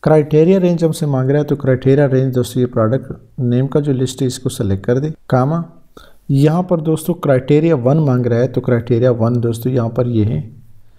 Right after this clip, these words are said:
यानी यहाँ तक तो आप इस formula को apply कर सकते हैं।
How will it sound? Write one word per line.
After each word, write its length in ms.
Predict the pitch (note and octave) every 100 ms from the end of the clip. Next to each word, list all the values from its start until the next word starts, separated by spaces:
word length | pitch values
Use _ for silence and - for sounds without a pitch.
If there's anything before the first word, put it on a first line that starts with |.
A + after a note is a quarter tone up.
| - - -
यानी 180 | E3 F3
यहाँ 280 | D#3 F3 F#3+
तक 140 | G3
तो 100 | G3
आप 200 | D#3+ D#3+ D3+
इस 140 | -
formula 380 | C#3 C3 C3+ D3+
को 140 | D#3+
apply 300 | D3 - C3 B2+
कर 160 | A#2+
सकते 280 | G#2+ A#2+ -
हैं। 160 | C3+